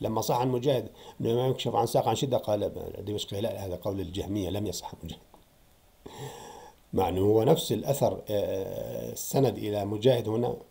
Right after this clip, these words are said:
"ويكشف عن ساق عن شدة"، هو ورقاء عن ابن مجيح عن مجاهد، عدناها ألف مرة. هو نفس الأثر اللي إيش؟ اللي جاء عن ورقاء عن ابن مجيح عن مجاهد استوى على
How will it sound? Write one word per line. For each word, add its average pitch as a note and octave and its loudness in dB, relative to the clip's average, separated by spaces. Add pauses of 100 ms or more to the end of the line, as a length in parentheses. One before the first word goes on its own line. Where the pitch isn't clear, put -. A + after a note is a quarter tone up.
(260)
"ويكشف G#2 -4
عن F#2+ -2
ساق G2+ 0
عن G2 0
شدة"، A#2 0
هو G2+ 0
ورقاء - 0
عن G#2 -4
ابن G#2+ -6
مجيح A#2 -2
عن G#2 -2
مجاهد، F#2+ -4 (340)
عدناها G#2+ 0
ألف A#2+ -2
مرة. G2+ -2 (440)
هو G#2+ 4
نفس E3+ 4
الأثر C#3+ 4
اللي B2+ 0
إيش؟ C#3+ 4 (720)
اللي A#2+ 4
جاء A#2+ 6 (420)
عن A#2 2
ورقاء A#2 4
عن A2 2
ابن A2 -2
مجيح B2 0
عن A2+ 0
مجاهد B2 4
استوى A#2 2
على F2 2